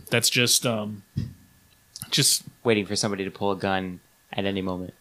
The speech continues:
Speaker 1: Yeah.
Speaker 2: <laughs>
Speaker 1: Yeah. Just not, not very sociable or anything like that. I mean, I was sociable, but not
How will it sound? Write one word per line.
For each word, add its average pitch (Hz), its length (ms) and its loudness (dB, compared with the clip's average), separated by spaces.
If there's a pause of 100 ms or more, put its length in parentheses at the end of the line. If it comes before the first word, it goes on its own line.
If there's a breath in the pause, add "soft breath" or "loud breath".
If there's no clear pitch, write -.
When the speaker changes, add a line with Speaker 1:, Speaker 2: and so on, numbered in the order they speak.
Speaker 1:
Yeah. 190 420 12
Speaker 2:
<laughs> - 40 -16
Speaker 1:
Yeah. 165 680 12
Just 196 320 12
not, 208 460 10
not 226 240 12
very 202 260 12
sociable 185 480 6
or 147 60 6
anything 147 360 2
like 131 260 4
that. 143 200 8
I - 20 4
mean, 202 140 4
I 233 80 6
was 170 100 6
sociable, 196 460 8
but 156 180 0
not 135 420 4